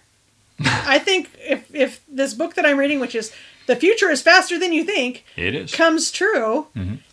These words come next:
Speaker 2: you know, basically cars are gonna come, they're just gonna be around, and they'll pick you up and take you where you need to go.
Speaker 1: That
Speaker 2: You
Speaker 1: is
Speaker 2: don't
Speaker 1: ultimately
Speaker 2: need to
Speaker 1: gonna
Speaker 2: worry
Speaker 1: happen.
Speaker 2: about parking them or insuring them or, um, storing them in any shape or form. They're just gonna be out there doing their thing because,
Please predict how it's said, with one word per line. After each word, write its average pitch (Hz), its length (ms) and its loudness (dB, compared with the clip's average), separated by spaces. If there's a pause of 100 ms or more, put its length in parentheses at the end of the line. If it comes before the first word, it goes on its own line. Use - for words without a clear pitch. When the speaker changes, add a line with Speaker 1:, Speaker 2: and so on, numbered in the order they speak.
Speaker 2:
you 285 120 2
know, 285 140 4
basically 339 460 0
cars 427 320 -2
are 359 80 -4
gonna 269 200 0
come, 294 360 0
they're 320 160 -6
just 554 160 0
gonna 381 140 0
be 262 120 0
around, 226 380 0
and 240 100 -2
they'll 370 120 0
pick 381 240 -4
you 320 140 -2
up 320 200 0
and 277 140 -6
take 285 180 -4
you 285 80 -4
where 277 100 0
you 262 140 -4
need 254 180 -4
to 240 60 -12
go. 220 200 -4
Speaker 1:
That 135 180 2
Speaker 2:
You 156 60 -2
Speaker 1:
is 160 60 -4
Speaker 2:
don't 156 80 0
Speaker 1:
ultimately 156 240 -2
Speaker 2:
need - 20 -2
to 143 60 -2
Speaker 1:
gonna 127 120 0
Speaker 2:
worry - 0 -
Speaker 1:
happen. 254 140 -2
Speaker 2:
about 226 140 -10
parking 392 440 -4
them 359 340 -2 (300)
or 220 180 -8
insuring 392 600 -4
them 359 440 0 (300)
or, 240 680 4
um, 226 480 -4 (220)
storing 349 520 0
them 339 300 2
in 254 100 -4
any 320 160 0
shape 320 240 -6
or 311 80 -4
form. 262 240 -4
They're 285 140 2
just 508 220 -4
gonna 370 140 -4
be 269 160 -4
out 285 220 -2
there 254 140 2
doing 294 280 -2
their 262 100 0
thing 269 400 -4 (280)
because, 277 560 -2